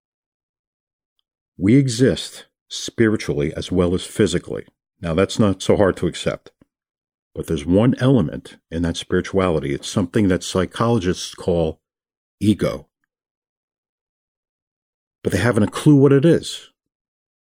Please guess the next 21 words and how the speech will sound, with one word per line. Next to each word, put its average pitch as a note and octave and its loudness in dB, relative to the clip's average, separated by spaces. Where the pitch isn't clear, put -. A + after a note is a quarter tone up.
They A2 4
know C3+ 8
it's C#3 0
there, E3 2
and G2+ 2
that's G#2 2
all G2 6
they F2+ 4
know. - -2
<laughs> - 0
But G#2 2
it's - -4
not B2+ 4
what G#2+ 0
they G2 2
think. G#2 0
It's - -2
not A#2 2
what G#2 2
you A#2 4
think. D2 -6